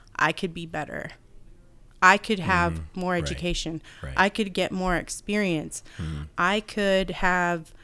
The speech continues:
Speaker 1: been a better interviewee. I could have, you know, I don't,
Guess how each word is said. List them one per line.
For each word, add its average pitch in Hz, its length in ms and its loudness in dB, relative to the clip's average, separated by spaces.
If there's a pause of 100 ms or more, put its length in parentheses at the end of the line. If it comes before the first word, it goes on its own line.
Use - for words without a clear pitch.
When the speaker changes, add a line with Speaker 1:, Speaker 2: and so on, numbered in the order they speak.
(800)
Speaker 1:
been 170 200 -2
a 180 100 -2
better 196 600 2
interviewee. 208 920 0
I 160 160 2
could 214 300 -2
have, 185 680 4
you 180 180 -4
know, 175 180 -2
I 180 160 -4
don't, 196 220 -4